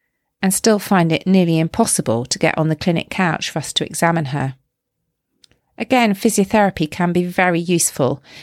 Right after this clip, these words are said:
giving women advice on how to move safely and not exacerbate symptoms by stressing the joints.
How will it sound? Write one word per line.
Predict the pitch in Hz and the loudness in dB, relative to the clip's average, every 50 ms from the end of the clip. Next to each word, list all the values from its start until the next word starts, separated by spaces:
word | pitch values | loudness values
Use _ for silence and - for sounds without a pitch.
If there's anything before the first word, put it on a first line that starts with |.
| - _ | -6 _
giving | - 202 185 202 196 196 | -2 0 2 2 2 4
women | 196 196 190 185 175 175 | 4 4 4 4 4 2
advice | 175 175 170 - - 175 147 143 147 151 - - - | 2 0 0 0 -2 0 0 0 0 0 -2 -2 -4
on | 170 | -4
how | 156 156 180 180 | -2 0 0 0
to | - - - | 0 2 2
move | 190 190 185 175 175 | 4 4 4 2 2
safely | - - - 185 180 165 - - 156 156 151 | 2 2 4 4 2 2 0 0 0 2 2
and | 151 160 | 2 2
not | 170 170 - - 156 | 2 0 0 -2 -4
exacerbate | 175 175 185 165 202 190 - - - 170 - 139 143 - - | -4 -4 -2 -2 -2 -2 -2 -4 -2 0 2 2 2 0 0
symptoms | - - 196 - - - - 156 143 139 147 - - - - - - - - - | 0 0 0 0 -2 -4 -4 -2 -4 -4 -6 -8 -10 -12 -16 -20 -20 -20 -6 -2
by | - 165 160 | -2 -2 -2
stressing | - - - - 175 - - - 160 160 165 | -2 -2 -2 -2 -2 -2 -2 -2 0 0 0
the | 165 | 0
joints. | 160 - 180 170 147 143 - - - - - - | 0 2 2 2 2 2 0 -2 -4 -4 -4 -4